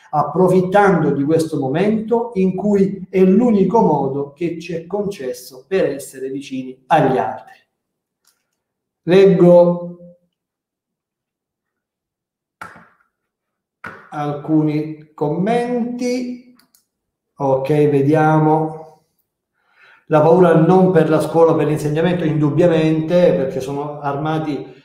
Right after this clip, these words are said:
tutti gli insegnanti da amore e passione, perfettamente d'accordo.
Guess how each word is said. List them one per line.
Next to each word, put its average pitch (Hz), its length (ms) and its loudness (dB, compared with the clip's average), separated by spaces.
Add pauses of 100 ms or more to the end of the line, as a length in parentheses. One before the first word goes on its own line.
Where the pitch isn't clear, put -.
tutti 165 240 -2
gli 156 80 2
insegnanti 156 760 0
da 135 140 0
amore 139 280 0
e 139 40 -2
passione, 151 560 -4
perfettamente 139 720 -8
d'accordo. 139 960 -2